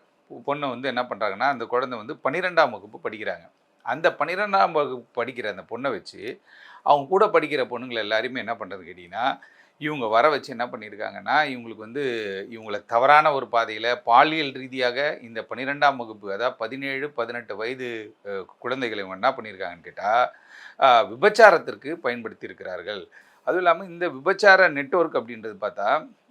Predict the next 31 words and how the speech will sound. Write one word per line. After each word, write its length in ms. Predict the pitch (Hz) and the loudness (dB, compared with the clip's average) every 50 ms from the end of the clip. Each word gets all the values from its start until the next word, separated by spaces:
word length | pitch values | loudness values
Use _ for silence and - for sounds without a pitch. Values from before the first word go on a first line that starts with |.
| _ - | _ -16
இந்த 320 | 160 147 156 160 151 135 | -14 -10 0 2 2 2
ஒன்றரை 360 | 120 127 156 175 - 196 196 | 2 -2 -2 0 2 4 6
ஆண்டு 240 | 185 175 170 156 156 | 6 6 6 4 4
காலத்துல 440 | 135 147 143 160 170 170 - 156 143 127 127 | 6 8 8 8 6 2 0 -4 -4 -4 -4
வந்துட்டு 400 | 127 120 120 120 151 165 170 165 | -8 -10 -10 -6 -2 -2 -2 -2
இந்த 160 | 156 147 139 | -2 -4 -2
பகுதியில 600 | 120 139 139 143 151 156 143 139 139 151 151 147 | -2 -2 -2 -2 -4 -4 0 2 4 4 4 2
மக்களுக்கு 440 | 131 120 - - 151 143 120 117 101 | 2 -2 -2 -2 -4 -4 -4 -8 -8
தெரியாம 400 | 131 120 131 135 139 135 127 113 | -6 -2 2 2 2 2 2 -2
போச்சா 200 | 117 113 - - | -4 -8 -4 -4
என்னன்னு 360 | 123 110 110 107 104 101 104 107 | -4 -4 -4 -6 -8 -6 -8 -8
தெரியல, 280 | 101 107 117 120 127 | -2 0 2 2 2
இல்ல 260 | 131 127 120 127 120 | 2 2 2 4 4
அங்க 180 | 110 110 110 113 | 4 2 0 -4
இருந்த 220 | 113 113 123 120 | -4 -2 -4 -6
காவல்துறை 500 | - - 104 120 131 127 120 113 117 113 | -2 2 4 4 4 4 0 -6 -8 -8
அதிகாரிகள் 380 | 107 101 101 104 101 98 98 101 | -8 -8 -8 -8 -8 -6 -6 -6
அதை 140 | 98 92 87 - | -6 -6 -4 0
பார்க்காம 340 | 98 110 127 - 127 120 | 0 0 2 2 -2 -2
விட்டாங்களா 440 | 113 110 98 117 107 104 104 104 104 104 | -2 -4 -6 -6 -4 -4 -4 -6 -6 -6
என்னன்னு 240 | 101 98 98 - | -6 -10 -12 -8
தெரியல. 280 | 104 107 107 117 107 - - _ _ _ _ - - - - - | -8 -6 -2 -2 -2 -2 -4 _ _ _ _ -20 -20 -20 -12 0
ஆனா 440 | - 127 139 147 127 120 135 170 180 | 4 4 4 6 6 8 8 8 8
ஏதோ 380 | 151 127 135 143 165 190 208 | 6 2 -2 2 6 6 6
ஒரு 220 | 208 196 185 175 - | 6 6 4 2 2
பிரச்சனை, 540 | - 143 139 - 156 139 151 160 156 135 135 | -2 -4 -4 -4 -8 -6 -4 -4 -2 -2 -2
ஏதோ 220 | 143 143 165 165 | 0 0 0 -2
ஒரு 160 | 156 147 127 - | -2 -6 -8 -10
சிக்கல் 300 | - 127 - - 151 147 | -12 -14 -4 -2 0 0
என்ன 240 | 135 123 120 127 120 | 0 0 0 -2 -2
ஆயிப்போச்சுன்னா, 800 | 110 107 - 107 - - 101 92 95 104 117 123 131 135 - | -2 -4 -10 -16 -18 -18 -16 -10 -6 -2 0 2 0 0 -2